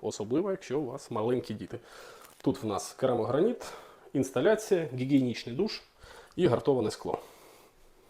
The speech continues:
І така приємна дрібничка, вид на сосни. І кухня-вітальня.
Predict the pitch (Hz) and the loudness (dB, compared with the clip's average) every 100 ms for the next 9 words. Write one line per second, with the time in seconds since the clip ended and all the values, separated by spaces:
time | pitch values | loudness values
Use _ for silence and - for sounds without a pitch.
0 | _ _ _ _ _ _ _ - - - | _ _ _ _ _ _ _ -20 -6 -2
1 | - 110 - 117 117 113 101 113 123 175 | -2 -2 -4 -2 -2 -2 -4 -6 -2 -2
2 | - - 165 - _ _ 110 110 165 - | -2 -6 -6 -12 _ _ -10 2 2 2
3 | - - 113 - 98 - - - - _ | -10 -10 -6 -2 -4 -4 -14 -18 -20 _
4 | - - - - _ - 185 233 - 151 | -20 -20 -20 -20 _ -8 -8 -4 -4 -4
5 | 123 117 104 95 98 | -2 -4 -4 -6 -8